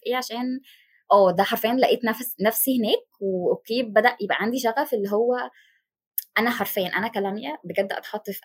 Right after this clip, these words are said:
أي، آه، customer oriented field، ده أنا، ده، ده حرفيًا أنا، أنا هبقى أفشخ حد في المكان، أفشخ حد في ال-، في الفيلد ده بالذات، هتعامل قوي. ف-، فهو، اه، لقيت إن إحنا كده وتمام،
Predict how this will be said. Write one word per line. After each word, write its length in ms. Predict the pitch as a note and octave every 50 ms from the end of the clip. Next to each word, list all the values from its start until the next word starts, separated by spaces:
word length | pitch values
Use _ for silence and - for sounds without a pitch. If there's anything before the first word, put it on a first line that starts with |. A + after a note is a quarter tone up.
| -
أي، 280 | F#3+ F#3+ G3 F3 - - _ _ _ _ _ _ _ -
آه، 180 | E3+ E3 E3 E3+ E3 - G#3
customer 260 | G#3+ - - B3+ A#3+
oriented 440 | - F#3 F3+ F3+ G3+ A#3+ B3 C4+ B3+
field، 380 | - - A3+ D4+ G4+ A4 - _ _ _ _ _ _ _ _ _ _
ده 120 | E3 - -
أنا، 260 | - E3+ E3 - - _ _
ده، 160 | E3+ F3 G3 F#3
ده 100 | F3+ -
حرفيًا 280 | - F3 - - G#3
أنا، 180 | G#3 F3+ F3 D#3+
أنا 260 | - - F#3 G3 G3
هبقى 160 | - - C3
أفشخ 200 | G3 - - A3+
حد 220 | - - G3+ G3+ A#3
في 80 | -
المكان، 460 | G3 G3 F#3+ - - G3+ B3+ D4+ F4 F4+ - - -
أفشخ 220 | G3+ G3 - - -
حد 200 | - A3 G#3+ A#3+
في 100 | - G#3+
ال-، 140 | F#3+ E3 -
في 100 | - F#3+
الفيلد 340 | - - G#3 A3 G#3+ G#3
ده 80 | G3 G#3
بالذات، 380 | G#3 G3+ F#3 - D#3 D3 - _ _ _ -
هتعامل 440 | F#3+ F#3 - - F#3 G3+ A3+ A3 -
قوي. 280 | E3+ E3 D#3 C#3+ - _ _ _ - _ _ _ _ - - - _ _ _ _ _ _
ف-، 160 | - - F#3+ F#3 F#3+ F#3+ F#3 F3+ F3 - - - - - - - - - -
فهو، 260 | G#3+ G#3+ A3 G#3+ A3
اه، 220 | - - A#3 A#3
لقيت 300 | A3+ G#3+ - - G#3 A3 B3+
إن 120 | A#3 G#3+
إحنا 260 | A#3 A#3 A#3+ A3+ A#3 A#3
كده 180 | G#3 G#3+ A3+ A3+
وتمام، 400 | A#3 - G3+ F#3 F3 A#3 F4+